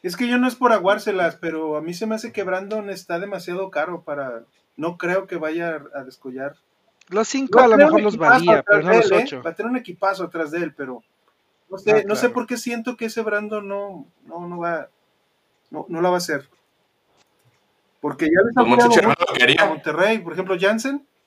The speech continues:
Speaker 1: ahorita está, creo
Speaker 2: La está
Speaker 1: que
Speaker 2: rompiendo.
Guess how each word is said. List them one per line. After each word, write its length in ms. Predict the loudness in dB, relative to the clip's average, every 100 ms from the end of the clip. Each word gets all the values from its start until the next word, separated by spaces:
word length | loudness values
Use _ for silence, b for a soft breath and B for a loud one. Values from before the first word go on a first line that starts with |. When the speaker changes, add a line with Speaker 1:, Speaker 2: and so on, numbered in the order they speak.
| _ _ _ _ _ _ _ _ _ -12
Speaker 1:
ahorita 380 | -8 -2 4 4
está, 340 | 4 2 2
creo 140 | 0 -6
Speaker 2:
La 60 | -2
está 140 | 2
Speaker 1:
que 60 | 4
Speaker 2:
rompiendo. 680 | 4 6 4 6 4 2